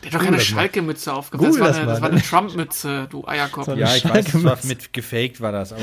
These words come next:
Speaker 3: trotzdem. War ein lustiger Fake. Das war mal ein lustiger Fake.
Speaker 1: Hab ich gar nicht gesehen. Schickt mir das mal. Ach Mensch.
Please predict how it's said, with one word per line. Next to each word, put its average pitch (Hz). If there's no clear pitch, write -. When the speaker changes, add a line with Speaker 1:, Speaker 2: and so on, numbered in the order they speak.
Speaker 3:
trotzdem. 202
War -
ein 151
lustiger 147
Fake. 101
Das 139
war 202
mal 190
ein 165
lustiger 156
Fake. 90
Speaker 1:
Hab 165
ich 175
gar 196
nicht 208
gesehen. 165
Schickt 170
mir 151
das 139
mal. 127
Ach 170
Mensch. 143